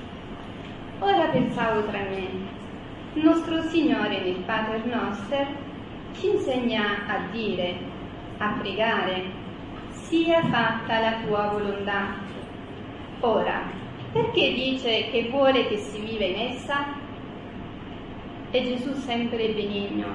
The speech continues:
muovendosi nel mio interno, mi ha detto: "Figlia mia,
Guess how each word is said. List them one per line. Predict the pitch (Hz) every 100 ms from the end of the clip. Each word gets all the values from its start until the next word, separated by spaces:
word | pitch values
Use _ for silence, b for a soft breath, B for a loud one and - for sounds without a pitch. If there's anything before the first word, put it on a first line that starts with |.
| - - - -
muovendosi | 240 240 254 294 277 269 - 226
nel | 214 202 214
mio | 277 285
interno, | - 202 202 202 240 247 247 220 202
mi | 190
ha | 185
detto: | 180 180 180 - 180 175 - - - - - - - - - -
"Figlia | 233 214 196
mia, | 190 185